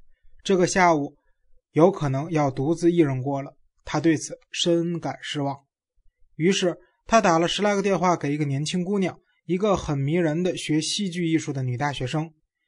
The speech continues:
南斯拉夫某处裸体海滩的日光浴给她的皮肤镀上了引以为傲的褐色，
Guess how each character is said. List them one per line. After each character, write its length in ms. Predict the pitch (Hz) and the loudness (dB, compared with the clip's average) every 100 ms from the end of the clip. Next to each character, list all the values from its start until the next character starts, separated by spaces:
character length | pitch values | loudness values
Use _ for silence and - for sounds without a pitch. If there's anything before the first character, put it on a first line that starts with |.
| _ _ | _ _
南 180 | - 180 | 0 0
斯 120 | 185 | 2
拉 180 | 202 202 | 2 2
夫 240 | 185 214 | 0 -2
某 240 | 165 143 - | -2 -2 -2
处 240 | - 170 | 2 2
裸 220 | 143 156 | 4 4
体 160 | 185 175 | 2 0
海 200 | 165 139 | 0 -4
滩 220 | 131 160 | -2 -2
的 80 | 156 | 0
日 140 | 160 | 0
光 260 | 160 185 185 | 2 2 2
浴 160 | 170 - _ - | 0 -4 _ -6
给 120 | 139 | -2
她 120 | 131 | -2
的 100 | 156 | -2
皮 240 | - - 151 | -4 -2 -2
肤 260 | 160 175 | 0 0
镀 160 | 175 180 | 2 2
上 240 | 165 156 | 2 -2
了 80 | 135 | -4
引 200 | 131 143 | -2 -2
以 80 | 147 | 0
为 100 | 135 | 0
傲 180 | 151 147 | 0 -2
的 60 | |
褐 240 | 139 190 156 | -2 -2 -2
色， 220 | - | -2